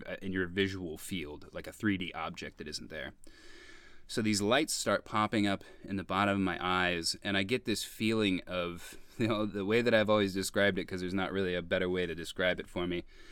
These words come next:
is like I was getting a hug from God. Like, I felt this, like, embrace of love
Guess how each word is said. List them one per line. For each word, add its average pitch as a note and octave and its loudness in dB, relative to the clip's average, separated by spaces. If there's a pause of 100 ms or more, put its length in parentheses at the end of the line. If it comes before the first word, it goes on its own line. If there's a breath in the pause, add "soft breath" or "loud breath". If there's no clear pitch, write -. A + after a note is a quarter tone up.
(380 loud breath)
is A2 0
like A#2+ 6
I A#2+ 10
was G#2 6
getting G#2+ 6
a F#2 4
hug G2 2
from F2+ -2
God. F#2+ 4 (1300 soft breath)
Like, G#2+ 4
I F#2 2
felt A2 4
this, G#2+ 2
like, G#2+ 2
embrace F#2+ 4
of F#2 -2
love F#2+ 2